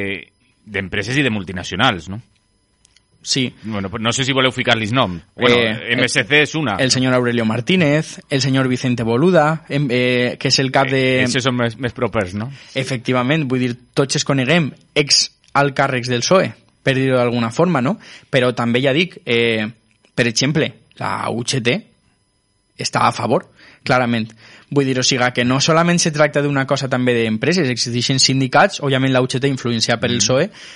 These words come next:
Speaker 2: eh, que també defensen aquesta ampliació per lo que dic, per una falsa dicotomia. Però els noms i cognoms és això, és a dir, són els, els grans empresaris valencians, són les grans multinacionals, i al final és, és, ja dic, o siga, és un trasbàs superimportant.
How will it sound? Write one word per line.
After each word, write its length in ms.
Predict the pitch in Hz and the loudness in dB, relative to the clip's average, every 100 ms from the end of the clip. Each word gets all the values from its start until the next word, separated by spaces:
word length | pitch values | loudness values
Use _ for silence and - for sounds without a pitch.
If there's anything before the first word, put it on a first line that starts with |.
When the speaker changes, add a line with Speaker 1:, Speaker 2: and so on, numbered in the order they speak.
| - 143 | -10 0
Speaker 2:
eh, 420 | 139 135 123 127 _ - | 2 2 0 -4 _ -2
que 120 | 139 | 0
també 200 | 123 120 | 2 2
defensen 380 | 131 147 156 196 | 0 0 -2 0
aquesta 300 | 139 131 131 | 0 0 -2
ampliació 520 | 120 127 117 135 180 - - - | -2 -2 0 0 -2 -6 -16 -2
per 100 | 143 | 2
lo 100 | 131 | 2
que 120 | 123 | 0
dic, 160 | 143 160 | -4 -2
per 100 | 123 | 0
una 160 | 139 | 0
falsa 280 | 135 147 135 | 0 0 0
dicotomia. 540 | 127 120 117 127 185 - _ - | -2 -2 -2 -2 -2 -4 _ 0
Però 200 | 127 117 | 2 2
els 80 | 113 | 2
noms 240 | 117 - | -2 -2
i 20 | |
cognoms 420 | 131 123 120 147 175 | -2 0 0 0 0
és 100 | 165 | 0
això, 260 | 131 143 170 | 0 2 2
és 120 | 131 | 0
a 40 | |
dir, 120 | 120 | 0
són 180 | 117 123 | 0 0
els, 220 | 147 139 - | 2 0 0
els 160 | 131 | -2
grans 320 | 127 127 139 | 0 2 2
empresaris 460 | 147 135 135 131 131 | 0 0 0 0 0
valencians, 640 | 123 123 120 147 185 214 - - - | 0 2 2 4 2 0 -8 -12 -2
són 160 | 143 | 0
les 100 | 139 | 0
grans 220 | 127 135 139 | 0 0 0
multinacionals, 840 | 135 131 131 127 127 151 226 - - - - 131 | -2 -2 -2 0 2 2 2 -2 -14 -20 -12 2
i 100 | 127 | 2
al 100 | 127 | 2
final 320 | 131 117 135 | 0 0 2
és, 220 | 175 170 147 | 0 -2 -4
és, 160 | 131 | 0
ja 100 | 127 | 0
dic, 220 | 135 208 | 0 -2
o 40 | - | -2
siga, 240 | - 120 | 0 0
és 160 | 120 - | 0 -2
un 200 | 156 156 | -2 0
trasbàs 320 | 143 131 135 | 0 0 0
superimportant. 720 | 202 180 143 131 123 139 185 | 0 -2 -4 -2 -2 0 0